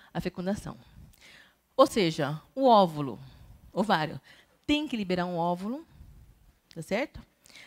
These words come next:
Pra que esse óvulo, antes de ocorrer essa liberação do óvulo, ocorre a maturação dos ova-, dos folículos e pra ter só um óvulo. Vou explicar isso daqui a pouco, tá? E esse óvulo tem que ser liberado, tá?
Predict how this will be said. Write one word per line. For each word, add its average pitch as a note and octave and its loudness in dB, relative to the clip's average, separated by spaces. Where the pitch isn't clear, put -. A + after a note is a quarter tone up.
Pra F3+ -2
que F#3+ -6
esse A#3 -2
óvulo, E3+ 2
antes G#4 0
de D4 -2
ocorrer B3 4
essa G#3 0
liberação F#3+ -2
do F3 -2
óvulo, G#3 2
ocorre A#3+ 0
a A#3+ 0
maturação A#3 -2
dos F#3+ -4
ova-, C#3 -4
dos D#3 -14
folículos G3 -2
e C#4 -8
pra A#3+ -6
ter A#3 -2
só - -6
um C4 -6
óvulo. C#3+ -8
Vou G3 -6
explicar F#3 -2
isso F#3+ -2
daqui F#3+ -6
a G#3 -4
pouco, - -10
tá? F3+ -8
E C4 0
esse D#4 0
óvulo B3+ 4
tem B3+ -4
que A#3+ -6
ser B3+ -2
liberado, A3+ 0
tá? F2 -8